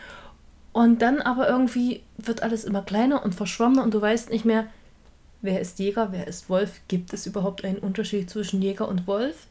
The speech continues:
Die werden immer kleiner, die Panel, und dann plötzlich das ganz große Panel, wo der Jäger den Wolf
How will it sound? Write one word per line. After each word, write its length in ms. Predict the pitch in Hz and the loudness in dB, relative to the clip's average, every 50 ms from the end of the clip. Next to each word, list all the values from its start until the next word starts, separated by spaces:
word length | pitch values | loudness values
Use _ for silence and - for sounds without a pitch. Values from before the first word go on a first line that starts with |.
| _ - - - | _ -16 -8 -6
Die 100 | 214 190 - - - | -6 -6 -8 -10 -4
werden 260 | - 214 208 208 208 - | -2 -2 0 0 0 2
immer 220 | 240 254 294 302 | 2 4 4 2
kleiner, 420 | 302 - 214 226 226 220 233 262 | 0 0 2 4 4 4 4 4
die 100 | 254 269 254 | 2 0 -4
Panel, 320 | - 247 254 254 277 302 - - - - - - - - | -4 -2 -2 0 -2 -2 -6 -12 -18 -20 -20 -16 -8 -2
und 120 | 226 214 233 | 0 4 6
dann 160 | 247 269 285 | 6 4 4
plötzlich 520 | - 240 247 240 - - 247 226 - - - - - - - | 2 0 -2 -2 -2 -4 -6 -6 -6 -10 -18 -20 -20 -16 -8
das 220 | - 202 190 185 - | -6 -4 -4 -4 0
ganz 260 | 202 240 247 233 - | 0 0 0 0 -2
große 320 | - - - 233 240 - 226 | -10 -10 -8 -8 -6 -6 -6
Panel, 420 | - 208 220 220 220 220 220 214 - - | -4 -2 0 0 0 0 -2 -4 -8 -12
wo 580 | - 180 180 185 202 226 240 262 285 302 330 339 - - - - - - - - - | -12 -10 -4 0 2 4 4 4 4 2 2 -2 -6 -14 -20 -20 -20 -20 -20 -8 0
der 120 | - 196 190 | 0 2 2
Jäger 580 | 185 190 208 220 233 - 254 254 254 254 247 220 - - | 2 2 2 2 2 0 -4 -4 -4 -6 -8 -8 -8 -6
den 200 | 196 185 175 180 | -4 -2 0 4
Wolf 420 | 180 185 196 208 208 208 - - | 4 4 4 4 0 -2 -10 -18